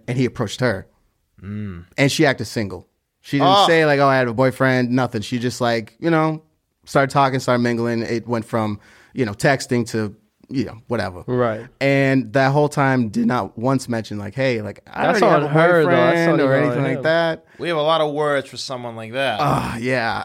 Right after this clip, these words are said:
Speaker 1: And I,
Speaker 2: Harlot.
Speaker 1: <laughs> I'm so glad that I asked. And I, I, to this day, it was probably one of my best moments. I literally turned to both of them. I was just like, "Bro, didn't you,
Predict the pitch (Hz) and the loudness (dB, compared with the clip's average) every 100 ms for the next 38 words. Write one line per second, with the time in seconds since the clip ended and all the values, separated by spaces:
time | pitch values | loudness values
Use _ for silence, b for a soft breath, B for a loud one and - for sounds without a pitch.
0 | - 170 180 175 - 180 214 170 175 151 | -2 0 0 -2 -2 0 2 2 2 0
1 | - - - - 147 196 - 202 196 185 | -2 -4 -6 -4 2 2 2 0 2 4
2 | 180 160 139 123 131 151 - - 123 120 | 4 4 2 2 2 0 -4 -6 -2 -2
3 | 117 113 123 123 113 - 113 127 127 113 | -2 0 0 0 -2 -2 2 2 2 -2
4 | - - 131 135 110 120 120 120 113 113 | -14 -4 0 0 0 2 4 4 2 -2
5 | 104 _ - - 147 156 151 139 113 98 | -6 _ -20 -6 0 2 4 2 2 0
6 | 104 101 101 101 92 131 147 151 151 139 | -4 -4 -4 -4 -2 0 2 2 2 -2
7 | - 135 139 135 110 113 107 104 104 107 | -2 -2 0 -2 0 -2 -2 -4 -4 -6
8 | 107 107 101 95 _ _ _ _ _ _ | -6 -4 -4 -8 _ _ _ _ _ _
9 | _ - 135 113 98 - - 160 247 277 | _ -2 0 2 -2 -10 -2 2 2 2
10 | - 247 226 120 | -2 -4 -2 -4